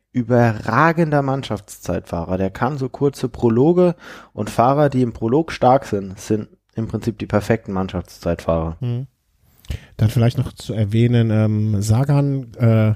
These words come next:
Speaker 2: hat heute einen schlechten Tag, der konnte nicht mit, äh, durchfahren sozusagen, hat sich am Ende zwei, z-, gut zweieinhalb Minuten eingepackt. Ähm, ja, du hast eben schon am Rande erwähnt, äh, die Movies, äh, jetzt nicht weiter überraschend,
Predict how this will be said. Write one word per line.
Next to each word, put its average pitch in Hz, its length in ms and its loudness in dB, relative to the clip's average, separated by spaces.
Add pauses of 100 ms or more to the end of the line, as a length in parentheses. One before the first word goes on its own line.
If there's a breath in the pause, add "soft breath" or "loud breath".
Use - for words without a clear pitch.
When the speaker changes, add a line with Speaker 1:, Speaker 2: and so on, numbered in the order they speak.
(100)
Speaker 2:
hat - 180 0
heute 123 140 0
einen 120 40 -8
schlechten 165 280 0
Tag, - 240 -4
der 117 220 -2
konnte 123 300 0
nicht 127 160 0
mit, - 220 -4
äh, 104 220 0
durchfahren 156 400 0
sozusagen, 156 520 -2 (400 loud breath)
hat 123 160 2
sich 139 140 0
am 123 100 2
Ende 123 220 2
zwei, 120 520 0 (240)
z-, 113 320 -10
gut 139 140 -4
zweieinhalb 123 340 0
Minuten 117 300 0
eingepackt. 143 600 -4 (680 soft breath)
Ähm, 131 640 2
ja, 107 340 4 (200)
du 110 800 -8
hast - 160 -4
eben 117 160 0
schon 120 180 -2
am 110 100 4
Rande 120 400 4
erwähnt, 131 460 2
äh, 110 160 0
die 110 120 -2
Movies, 139 480 0
äh, 113 300 -2 (120)
jetzt 113 320 -6
nicht 123 220 -2
weiter 127 180 0
überraschend, 117 560 -4